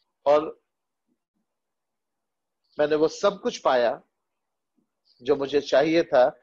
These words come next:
जिसके लिए मैंने नौकरी छोड़ा था। वो सारे परिवार जो बिखर चुके थे, वो सारे परिवार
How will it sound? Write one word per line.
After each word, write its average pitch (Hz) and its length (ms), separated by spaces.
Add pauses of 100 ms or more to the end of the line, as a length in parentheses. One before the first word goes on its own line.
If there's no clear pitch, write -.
(260)
जिसके 151 380
लिए 147 340
मैंने 160 240
नौकरी 135 360
छोड़ा 120 340
था। 104 280 (1120)
वो 151 80
सारे 180 340
परिवार 160 600 (100)
जो 160 80
बिखर 190 360
चुके 202 360
थे, 151 280 (2000)
वो 147 80
सारे 160 380
परिवार 135 560